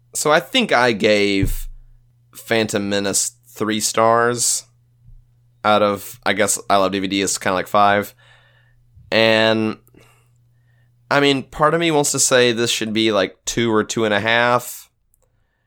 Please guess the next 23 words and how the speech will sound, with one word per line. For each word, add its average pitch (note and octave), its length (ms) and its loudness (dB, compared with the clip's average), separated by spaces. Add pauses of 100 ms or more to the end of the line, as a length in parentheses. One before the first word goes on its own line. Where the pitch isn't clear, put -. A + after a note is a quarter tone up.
(580)
But B2 160 0
like A3 220 0
I C#3+ 80 4
said G#2+ 320 -2
then, F#2+ 480 0
I, C3+ 340 4
I D#3+ 240 2
just B2+ 300 -4
end F#2 180 -2
up - 180 -4
being F#2 220 -4
a F2+ 60 -2
real E2 160 0
softy G2+ 560 0
when F#2 120 0
it - 80 -8
comes F#2 260 -4
to F2 80 -12
this F2 180 -4
kind E2+ 260 -2
of D#2+ 60 -4
stuff. F2 760 0 (680)
And G2+ 480 0